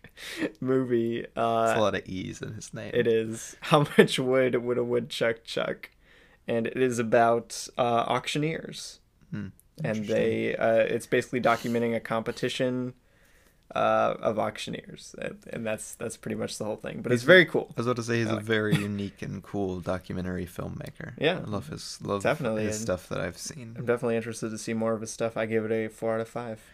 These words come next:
Speaker 1: Thought it was
Speaker 2: Uh,
Speaker 1: great.
Speaker 2: then on the twentieth, uh, we, I watched, uh, Hail
Speaker 1: Hail
Speaker 2: Caesar.
Speaker 1: Caesar.
Speaker 2: <laughs>
Speaker 1: Hail Caesar. We did a whole episode
Speaker 2: Uh,
Speaker 1: on it.
Speaker 2: Joel and Ethan Coen, we did an episode on it. It's still one of, like, it, it, it really,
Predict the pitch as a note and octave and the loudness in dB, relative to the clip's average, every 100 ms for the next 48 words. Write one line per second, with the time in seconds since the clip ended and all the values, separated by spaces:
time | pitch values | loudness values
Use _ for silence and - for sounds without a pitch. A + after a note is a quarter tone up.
0 | - - A2+ - G2+ G2+ - - A2 A2+ | -20 -14 -4 0 0 0 -6 -8 -4 -2
1 | B2+ C3 A#2 G#2+ G#2 - A#2 A2 A2+ A#2 | -2 -2 -4 -4 -4 -6 -8 -6 -6 -6
2 | A#2+ - - - _ _ _ _ _ - | -8 -16 -20 -20 _ _ _ _ _ -12
3 | G2+ F#2+ G2+ - G2+ G2 F#2+ A2 - G2 | -10 -8 -10 -14 -8 -6 -4 -2 0 2
4 | F#2+ F#2+ - - - - F#2+ F2+ - - | 2 0 -4 -14 -12 -6 -4 -4 -6 -6
5 | G2+ G2 G#2 G#2 _ _ _ - B2+ B2 | -2 -2 -4 -8 _ _ _ -10 -4 0
6 | G#2 G#2 A#2+ C#3+ C#3+ E3+ - G3+ - - | 0 -2 -6 -2 4 4 6 4 4 4
7 | B2 B2 - - D3 D#3 A#2+ A#2 B2 C3 | 4 4 2 -2 -6 -6 -6 -2 0 6
8 | A#2+ G#2+ G2+ G2+ - - - - A2 G#2 | 6 8 4 2 -2 -10 -12 -8 -2 2
9 | G#2+ G#2+ G#2 G#2 G2+ G#2 G2+ G2+ G2 F#2 | 2 2 -2 -6 -6 -2 -2 -2 -4 -6
10 | F#2+ F#2+ F#2+ - - F#2+ F#2+ F#2+ F#2 - | -6 -4 -6 -6 -6 -2 -2 -4 -6 -10
11 | G2+ - - G2 F#2 F#2+ F#2 F2+ G2+ F#2+ | -10 -8 -4 -2 -2 -4 -4 -6 -4 -6
12 | - - G2+ F#2+ G2 G#2 G2+ G2 F#2 F2+ | -6 -6 -4 -2 -2 0 0 2 2 -2